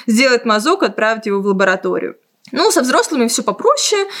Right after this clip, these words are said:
Им Британская национальная служба здравоохранения предлагает обращаться к врачу не вот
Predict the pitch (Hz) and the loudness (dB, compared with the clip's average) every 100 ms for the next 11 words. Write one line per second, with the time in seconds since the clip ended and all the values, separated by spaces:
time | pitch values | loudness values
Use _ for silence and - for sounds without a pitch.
0 | - - 392 359 - 330 - 262 262 269 | -10 0 2 2 2 -2 -2 -4 0 2
1 | 240 240 262 208 226 233 220 226 247 220 | 2 0 -4 0 0 2 2 2 0 -2
2 | 226 330 415 330 262 233 226 214 - 220 | 0 0 2 2 2 2 0 -2 -4 -2
3 | 220 214 233 247 214 214 208 233 247 233 | 0 0 2 2 0 0 -2 0 -2 -2
4 | 226 208 214 - 339 381 294 208 220 220 | -2 -2 -2 0 2 2 2 2 2 2
5 | 202 | 0